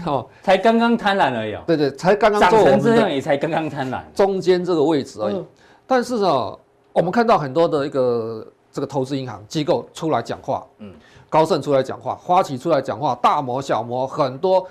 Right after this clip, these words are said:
Speaker 1: 都出来讲话，他认为说这里其实已经面临到很高的风险，
Speaker 2: 嗯哼。
Speaker 1: 不确定因素很大，
Speaker 2: 是。
Speaker 1: 所以我们在这边你要看一下哦。
Speaker 2: 嗯。
Speaker 1: 大机构法人，我们在上个礼拜讲过，大部分是没有赚钱的。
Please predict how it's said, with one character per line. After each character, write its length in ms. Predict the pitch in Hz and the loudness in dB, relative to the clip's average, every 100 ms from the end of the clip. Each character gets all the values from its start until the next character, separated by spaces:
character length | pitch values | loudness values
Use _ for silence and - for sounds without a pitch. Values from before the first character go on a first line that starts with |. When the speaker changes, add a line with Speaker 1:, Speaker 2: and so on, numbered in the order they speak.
| - | -6
Speaker 1:
都 140 | - 190 | 0 0
出 160 | 185 | 0
来 100 | 175 | 0
讲 220 | 139 127 101 | 0 -2 -4
话， 160 | 131 104 | -6 -2
他 120 | 180 | -4
认 140 | 196 185 | -2 -4
为 140 | 127 | -4
说 220 | 127 156 156 | -4 -6 -8
这 380 | - 262 190 | 0 2 2
里 220 | 123 107 104 | 0 -8 -14
其 200 | - 151 | -10 -10
实 200 | 147 120 - | -8 -12 -12
已 160 | - 117 | -10 -10
经 200 | 143 143 | -8 -8
面 200 | 156 127 | -6 -8
临 100 | 110 | -4
到 140 | 127 | -4
很 200 | - 101 | -4 -10
高 160 | 107 117 | -8 -8
的 60 | |
风 180 | 104 101 | -8 -14
险， 140 | 104 - _ | -18 -20 _
Speaker 2:
嗯 140 | 117 123 | -16 -14
哼。 180 | 135 151 | -16 -6
Speaker 1:
不 80 | 143 | -4
确 180 | 143 196 | 0 0
定 80 | 180 | 0
因 160 | 160 | -4
素 220 | 156 156 | -6 -6
很 180 | 101 147 95 | -6 -10 -6
大， 160 | 143 113 - - - | -6 -6 -12 -20 -20
Speaker 2:
是。 80 | 101 | 0
Speaker 1:
所 120 | 170 | 0
以 100 | 175 | 0
我 120 | 160 | -4
们 120 | 131 | -4
在 120 | 156 160 | 0 0
这 100 | 151 | 0
边 240 | 156 156 | -2 -4
你 120 | 135 135 | -8 -6
要 60 | |
看 260 | 139 214 156 | -2 -2 -2
一 60 | |
下 180 | 131 156 | 0 2
哦。 160 | 117 117 - | 2 0 -10
Speaker 2:
嗯。 180 | 165 170 165 _ _ _ _ _ | -16 -16 -18 _ _ _ _ _
Speaker 1:
大 180 | 277 | 4
机 120 | 240 247 | 4 4
构 140 | 233 | 2
法 160 | 156 131 | 4 2
人， 100 | 135 | 2
我 60 | |
们 80 | 139 | 0
在 80 | 185 | 2
上 140 | 214 | 2
个 60 | 180 | 0
礼 20 | |
拜 160 | 160 165 | 0 0
讲 160 | - | -2
过， 100 | 131 143 | -2 -4
大 280 | - - 208 | 0 2 2
部 200 | 196 185 | 2 -2
分 100 | 170 | -2
是 140 | 185 | -4
没 160 | 147 143 | -4 -4
有 100 | 110 | -2
赚 240 | 143 117 | -4 -4
钱 100 | |
的。 80 | - | -10